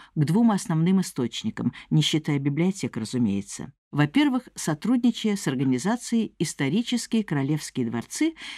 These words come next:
я хорошо знаю специалистов, которые занимаются воссозданием атмосферы прошлого. Я подробно обсуждала с ними темы, затронутые в моём исследовании.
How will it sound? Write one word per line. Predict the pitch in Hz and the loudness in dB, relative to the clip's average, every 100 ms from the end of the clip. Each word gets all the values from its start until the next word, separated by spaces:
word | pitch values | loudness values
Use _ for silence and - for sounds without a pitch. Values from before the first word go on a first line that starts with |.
| - - | -16 -2
я | 151 175 165 | 2 2 0
хорошо | 143 151 147 214 | -2 -2 0 -2
знаю | 196 165 175 | 0 0 0
специалистов, | 156 - 143 131 180 262 - - | -2 -6 -6 -4 -2 -2 -2 -4
которые | 135 - 160 | -4 0 0
занимаются | 139 139 135 214 208 185 170 - - | 2 0 2 2 0 -4 -6 -10 -6
воссозданием | 139 175 - 143 147 147 240 220 143 - | 0 0 2 -2 0 0 2 4 2 -2
атмосферы | 151 147 131 - - 170 190 | -4 0 0 -2 -2 -2 -2
прошлого. | 151 110 - - 98 - _ _ _ | -2 -4 -4 -6 -8 -10 _ _ _
Я | - 156 | 2 2
подробно | 151 156 135 196 196 190 | 2 0 2 2 2 0
обсуждала | - - - 120 117 180 233 | -2 -6 -6 -4 0 2 2
с | - | 0
ними | 151 131 | 2 2
темы, | 120 - 165 262 127 - - | 0 0 2 2 0 -4 -8
затронутые | 131 143 135 147 190 196 214 | -2 -2 0 2 2 2 0
в | |
моём | 175 131 127 147 | 2 0 0 0
исследовании. | 170 - 120 107 104 101 98 | -2 -2 0 0 -2 -6 -8